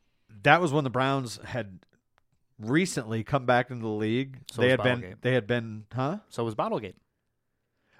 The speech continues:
Speaker 1: Right, but this was their real legit shot.
Speaker 2: Mm-hmm.
Speaker 1: Cle-, the, Cleveland, yeah, cost them, they weren't shit that year. They were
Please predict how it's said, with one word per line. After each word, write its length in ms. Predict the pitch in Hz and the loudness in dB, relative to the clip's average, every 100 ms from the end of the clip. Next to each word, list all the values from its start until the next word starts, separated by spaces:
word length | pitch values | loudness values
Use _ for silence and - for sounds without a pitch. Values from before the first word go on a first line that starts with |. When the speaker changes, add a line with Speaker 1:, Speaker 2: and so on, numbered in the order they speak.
| _ | _
Speaker 1:
Right, 280 | 262 262 117 | 6 6 4
but 320 | 127 151 135 127 | 0 0 0 4
this 220 | 208 - | 4 6
was 220 | 175 135 | 2 6
their 160 | 156 143 | 6 4
real 560 | 113 131 175 175 165 | 2 4 6 6 2
legit 560 | 135 147 110 143 160 - | 0 0 0 2 2 0
shot. 580 | - 165 165 113 - - _ | -2 4 4 4 -2 -20 _
Speaker 2:
Mm-hmm. 200 | 131 113 131 | -10 -8 -8
Speaker 1:
Cle-, 240 | - 196 208 | 2 2 2
the, 280 | 143 139 143 _ | -2 -8 -10 _
Cleveland, 480 | - 208 180 175 160 | 0 2 2 -2 2
yeah, 160 | 165 | 0
cost 280 | 117 160 147 | 2 0 0
them, 160 | 139 95 | -4 -4
they 140 | 147 | 0
weren't 260 | 160 165 131 - _ _ _ _ _ - - | 2 2 0 -10 _ _ _ _ _ -20 -14
shit 440 | - 185 131 - _ _ _ - | 0 4 4 0 _ _ _ -6
that 240 | 120 104 | -2 0
year. 360 | 92 95 90 87 _ _ _ | -2 -4 -4 -8 _ _ _
They 100 | - 110 | -4 0
were 320 | 107 101 | 0 -2